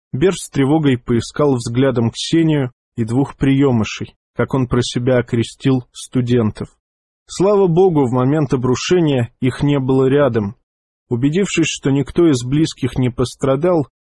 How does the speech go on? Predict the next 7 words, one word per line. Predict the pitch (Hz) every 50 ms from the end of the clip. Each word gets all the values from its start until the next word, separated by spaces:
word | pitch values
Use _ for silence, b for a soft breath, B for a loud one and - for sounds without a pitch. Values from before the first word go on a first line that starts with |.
| _ _
Александр | - 123 123 135 - - - 208 190 175 151 135 127
поспешил | - 135 - - - - 131 - - 170 160 143
туда, | - - 127 123 151 165 160
где | 131 123 123 127
ещё | 123 - - - 143
клубилась | - - 135 135 127 127 147 151 143 143 135 - - - _ _ -
пыль. | 143 131 123 107 104 -